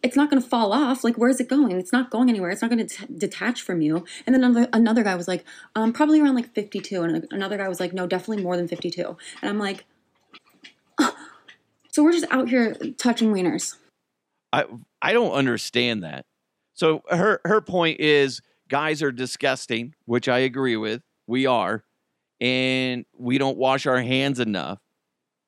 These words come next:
Speaker 2: And w-, w-, they're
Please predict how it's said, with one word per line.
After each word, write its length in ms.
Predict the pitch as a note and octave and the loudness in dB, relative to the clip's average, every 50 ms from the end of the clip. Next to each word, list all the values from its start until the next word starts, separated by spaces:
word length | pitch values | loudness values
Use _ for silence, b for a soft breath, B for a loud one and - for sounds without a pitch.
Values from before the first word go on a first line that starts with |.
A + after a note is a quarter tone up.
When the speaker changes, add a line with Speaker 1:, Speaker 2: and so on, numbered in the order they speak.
| _ _ _ _ _ - | _ _ _ _ _ -4
Speaker 2:
And 600 | A2 A#2 A#2+ B2 B2 A#2+ A#2+ A#2+ A#2 A#2 A2 - _ _ _ _ _ _ _ _ _ _ _ _ _ _ _ _ _ _ _ _ _ _ _ _ _ F#2 | -2 -2 0 0 0 0 0 -2 -2 -4 -6 -10 _ _ _ _ _ _ _ _ _ _ _ _ _ _ _ _ _ _ _ _ _ _ _ _ _ _
w-, 200 | G2+ G2+ G2+ - - - | -18 -18 -18 -18 -18 -20
w-, 260 | G#2 A2 G#2+ F#2+ - _ _ A#2 | -20 -18 -18 -18 -18 _ _ _
they're 400 | A2 A2 A2 A2 G#2+ G#2+ G2+ - | -6 -4 -4 -2 -2 -4 -6 -8